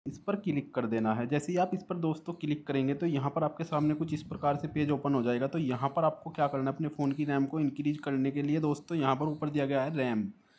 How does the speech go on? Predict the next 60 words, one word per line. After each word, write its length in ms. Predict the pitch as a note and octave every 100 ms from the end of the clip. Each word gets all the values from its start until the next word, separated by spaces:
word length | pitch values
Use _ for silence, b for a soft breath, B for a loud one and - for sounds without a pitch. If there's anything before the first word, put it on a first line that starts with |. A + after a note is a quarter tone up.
| - - -
रैम 240 | C3+ D3
वाले 180 | D3+ E3
option 280 | D#3+ - D#3+
पर 120 | F#3+ G3
click 340 | - A#2+ -
करना 260 | G#2+ G#2 G#2
है। 200 | A2 A2 - - _ -
जैसे 240 | D3 D3+
ही 40 | G#3
आप 80 | G3+
दोस्तों 360 | F3 E3+ G3
इस 60 | F#3+
पर 120 | F#3
click 300 | F3 F3 D#3+
करेंगे 200 | D3+ D3
तो 100 | D3+
आप 140 | E3+ E3+
यहाँ 140 | D3
पर 140 | C#3+ D3+
देख 200 | D3 D3+
सकते 260 | C#3 -
हो 60 | D#3
मेरा 180 | D#3 E3
चार 340 | - C#3+ C#3+
जी 160 | C#3+ C#3+
बी 100 | E3+
total 400 | E3+ D3+ C#3 B2+
RAM 280 | A#2+ A2+ A2
है। 60 | A2 - _ E3+
तो 60 |
यहाँ 240 | E3 C#3 D3
पर 120 | F3+
मैंने 260 | E3+ F3
यूज़ 360 | F3 D3 D#3 E3
कितना 300 | D#3+ - C#3+
किया 200 | C#3 A#2+
है, 60 | A2+ A2+ -
टू 160 | E3+ E3+
पॉइंट 360 | D3 D#3+ G#3 A3
सिक्स 360 | - G3 - - C3+
फ़ाइव 220 | D3+ F#3
जी 180 | C3+ C#3+
बी 100 | D3+
मैंने 260 | D3 C#3 D3+
यहाँ 160 | C#3
पर 160 | D#3+ E3+
यूज़ 280 | D3 C3+ B2
किया 240 | - A2+
है। 100 | G#2+
तो 100 | A2
दोस्तों 340 | E3 E3 D#3+ F3
आप 120 | E3
देख 200 | C#3 C#3+
सकते 340 | - C#3 - A#2
हो 100 | C#3
इतना 220 | - D#3+
मैंने 220 | E3 E3
रैम 300 | D#3+ D3+ F3+
यहाँ 200 | C3+ C#3
पर 160 | C3